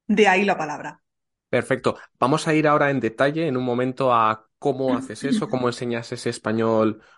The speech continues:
Speaker 2: útil, porque entonces el resto de profes entiendo que enseñamos un español inútil, que no, que no
Speaker 1: <laughs>
Speaker 2: sirve.
Speaker 1: No, no,
Speaker 2: Es
Speaker 1: espero
Speaker 2: el
Speaker 1: que no.
Speaker 2: español que yo enseño es útil. <laughs> No, es, es broma.
Speaker 1: <laughs>
Speaker 2: Pero vamos a ir primero al origen de la palabra, que he estado buscando.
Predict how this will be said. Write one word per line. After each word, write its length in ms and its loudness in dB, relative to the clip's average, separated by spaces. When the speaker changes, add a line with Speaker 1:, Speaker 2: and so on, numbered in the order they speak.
Speaker 2:
útil, 400 2
porque 220 -10
entonces 420 -6
el 80 -4
resto 260 -4
de 100 4
profes 420 -2
entiendo 300 -2
que 80 -4
enseñamos 440 -2
un 60 -4
español 480 -2
inútil, 580 2
que 120 -2
no, 340 0
que 60 -12
no 80 -8
Speaker 1:
<laughs> 0 -
Speaker 2:
sirve. 360 2
Speaker 1:
No, 420 0
no, 220 -6
Speaker 2:
Es 140 0
Speaker 1:
espero 120 -4
Speaker 2:
el 20 -10
Speaker 1:
que 140 -10
no. 80 -8
Speaker 2:
español 280 2
que 100 4
yo 80 6
enseño 380 4
es 140 -8
útil. 320 -8
<laughs> 80 0
No, 320 2
es, 180 0
es 200 -4
broma. 240 0
Speaker 1:
<laughs> 600 -6
Speaker 2:
Pero 440 2
vamos 320 0
a 40 4
ir 100 0
primero 420 4
al 120 2
origen 340 -2
de 100 -2
la 120 -4
palabra, 420 0
que 60 -20
he 20 -18
estado 260 -8
buscando. 600 -2